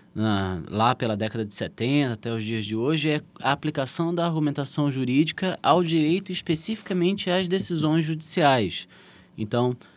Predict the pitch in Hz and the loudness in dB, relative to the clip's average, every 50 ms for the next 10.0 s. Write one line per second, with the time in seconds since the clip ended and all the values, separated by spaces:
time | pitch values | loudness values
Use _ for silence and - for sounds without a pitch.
0 | _ _ - - 117 131 135 139 156 165 151 135 120 104 - 135 147 170 180 165 | _ _ -2 2 4 6 6 8 8 6 6 4 0 0 0 0 2 4 2 2
1 | 160 - 98 92 - - - - - - - 117 117 117 113 113 - 139 127 - | 0 -6 -8 -8 -10 -18 -20 -20 -18 -8 -2 0 2 2 2 2 2 0 -2 0
2 | - 127 127 135 143 151 143 - 165 160 156 160 151 156 139 127 127 135 147 151 | -2 0 4 4 4 4 4 2 2 4 4 4 4 4 4 4 4 6 6 4
3 | 139 131 127 131 127 117 120 113 113 120 143 160 147 120 113 101 - - - - | 4 2 -2 -2 0 0 2 2 4 6 6 6 4 4 0 -2 -2 -6 -10 -12
4 | - - - - - 123 135 135 135 139 127 131 139 139 - 143 - - 156 151 | -20 -20 -18 -8 -2 0 2 2 2 2 0 0 -2 0 0 0 0 2 2 4
5 | 156 151 151 151 - _ - - 147 143 135 127 - - 139 127 - - 135 139 | 4 2 2 -2 -8 _ -4 0 0 2 2 0 0 -2 -2 -2 2 2 4 4
6 | 143 143 - 143 - 151 143 143 147 143 - 143 147 - - - 160 147 131 131 | 4 2 2 0 0 2 2 2 2 0 2 0 0 0 2 0 0 0 2 2
7 | 131 131 127 123 - 107 104 117 120 123 123 123 127 127 127 131 131 135 120 - | 2 2 2 0 -2 -4 -2 -2 0 0 0 0 0 -2 -2 -2 -4 -4 -4 -2
8 | - 143 143 147 147 147 - - 143 131 135 - 151 135 139 135 131 131 139 151 | -2 0 2 2 2 2 2 0 -4 -4 -2 -4 -2 -2 -2 -2 -2 0 0 0
9 | 160 147 139 143 139 - - 143 139 - - - 139 - - 151 151 175 196 196 | 0 0 0 -4 -4 -4 -4 -6 -6 -6 -6 -8 -8 -4 -2 0 2 2 2 2